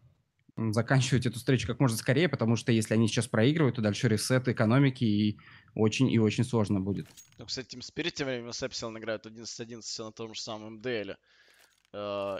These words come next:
Speaker 2: и Team Spirit, кстати говоря, дальше будет уже на нашем канале. Против Васиксов они будут играть. Там уже будет интересно посмотреть, кто же выиграет, Team Spirit или Зайву.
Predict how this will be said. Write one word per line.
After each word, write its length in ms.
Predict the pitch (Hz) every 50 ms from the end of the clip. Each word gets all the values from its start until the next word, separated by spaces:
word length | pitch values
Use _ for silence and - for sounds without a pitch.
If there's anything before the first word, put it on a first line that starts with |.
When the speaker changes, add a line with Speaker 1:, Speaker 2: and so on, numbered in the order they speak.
| - -
Speaker 2:
и 320 | 104 107 110 110 104 101 -
Team 100 | - 113
Spirit, 280 | - - 135 127 117
кстати 240 | 107 - - 117 107
говоря, 200 | 107 104 101 104
дальше 260 | 101 107 101 - -
будет 200 | 104 104 101 -
уже 160 | 107 104 110 107
на 100 | 107 104
нашем 300 | 107 104 - - 113 107
канале. 380 | - 110 101 104 113 147 160 -
Против 320 | - 117 113 - - -
Васиксов 440 | 117 107 - - 117 101 - - -
они 160 | 110 107 107
будут 240 | 98 104 107 101 - 104
играть. 320 | 104 104 104 101 - - _ _ - - - _ _ -
Там 120 | 127 120
уже 140 | 120 127 131
будет 200 | 117 117 - 120
интересно 340 | 107 - 151 123 120 - -
посмотреть, 280 | - - 117 110 -
кто 80 | - 131
же 120 | 113 120
выиграет, 300 | 113 113 110 104 104 101 -
Team 80 | 117 110
Spirit 320 | - - - 143 151 160 - -
или 200 | 120 110 110 110
Зайву. 460 | 107 - 117 101 98 95 95 95 95